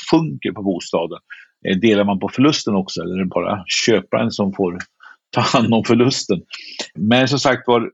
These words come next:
tanken på att hjälpa till att människor kan hyra sin bostad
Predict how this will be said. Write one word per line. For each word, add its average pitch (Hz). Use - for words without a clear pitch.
tanken 151
på 117
att 110
hjälpa 107
till 151
att -
människor 98
kan 95
hyra 107
sin 120
bostad 117